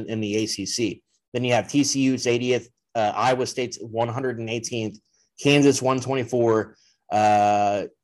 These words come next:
Oklahoma one thirty-three, Kansas State one seventy, Oklahoma State one eighty-seven, which is right around where Louisville is, and then you have Texas Tech two seventeen and West Virginia two forty-one. Uh, so when you look across the, the landscape of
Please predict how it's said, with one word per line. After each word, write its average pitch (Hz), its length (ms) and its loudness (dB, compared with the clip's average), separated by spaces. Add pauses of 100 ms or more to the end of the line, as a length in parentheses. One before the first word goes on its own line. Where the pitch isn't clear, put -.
(120)
Oklahoma 139 500 0
one 131 220 -4
thirty-three, 127 480 -6
Kansas 127 380 -6
State 123 240 0
one 120 200 -2
seventy, 127 560 -2 (260)
Oklahoma 131 360 -2
State 131 260 0
one 127 160 -2
eighty-seven, 123 580 -2
which 120 180 -6
is 104 120 -10
right 117 160 2
around 117 240 2
where 110 100 -2
Louisville 117 300 -2
is, 117 240 -2
and 113 100 -10
then 113 80 -8
you 113 100 -4
have 104 180 -2 (320)
Texas 127 320 -4
Tech 127 200 0
two - 160 -6
seventeen 117 460 -4
and 107 80 -6
West 110 200 0
Virginia 107 280 -8
two 104 180 -10
forty-one. 95 540 -4 (480)
Uh, 104 180 0
so 120 300 6
when 117 120 2
you 127 120 0
look 143 180 2
across 123 480 2
the, 113 280 2
the 110 80 -8
landscape 117 520 -4
of 110 320 0